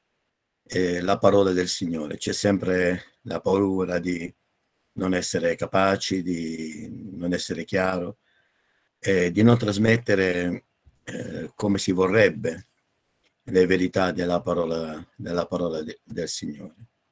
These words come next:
Ringrazio quanti pregano per questo, per me, come è stato fatto questa mattina. Grazie davvero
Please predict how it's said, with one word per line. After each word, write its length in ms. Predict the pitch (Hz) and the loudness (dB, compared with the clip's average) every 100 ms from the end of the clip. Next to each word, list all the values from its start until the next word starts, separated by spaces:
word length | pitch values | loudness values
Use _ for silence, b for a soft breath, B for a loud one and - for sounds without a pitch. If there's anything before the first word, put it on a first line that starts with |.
| _ _ _ | _ _ _
Ringrazio 1000 | 101 98 101 104 - 98 87 85 80 - _ _ _ _ _ _ _ _ | -2 2 4 4 2 4 4 2 -2 -8 _ _ _ _ _ _ _ _
quanti 400 | - 98 95 90 | 0 2 2 -2
pregano 680 | 92 98 90 90 85 82 78 | 2 2 2 0 -2 -4 -6
per 140 | 92 - | -10 -2
questo, 640 | 101 104 - - 107 113 | 4 4 2 -4 -6 -6
per 180 | - 85 | -6 -4
me, 380 | 82 98 123 - _ _ | 0 0 -2 -8 _ _
come 340 | 85 87 87 _ _ _ _ _ _ _ _ _ | -4 -4 -4 _ _ _ _ _ _ _ _ _
è 60 | - | -10
stato 220 | - - | -8 -6
fatto 300 | - 82 - | -4 -4 -4
questa 240 | - - 76 | -10 -8 -10
mattina. 500 | 78 - 95 90 76 | -10 -4 -2 -2 -2
Grazie 440 | 92 92 - 85 | 0 0 0 -6
davvero 500 | 80 85 87 82 | -6 -6 -4 -4